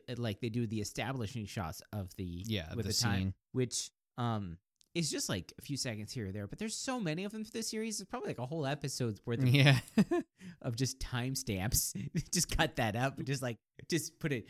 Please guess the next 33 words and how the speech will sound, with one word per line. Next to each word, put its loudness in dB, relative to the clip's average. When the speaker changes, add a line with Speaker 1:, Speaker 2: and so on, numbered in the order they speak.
Speaker 1:
four-hour 2
YouTube 0
thing 2
of -2
just -6
Kuga 0
timestamps. -2
Speaker 2:
Right. 4
Well, 2
Speaker 1:
<laughs> -12
Speaker 2:
the 4
other 2
thing 0
about 0
this -2
series -2
I -4
just -2
noticed, 0
um, -6
I -2
don't 0
know 2
why 2
I 2
didn't -4
pick -2
this -2
up -4
on 0
earlier -4
episodes, -8
um, -2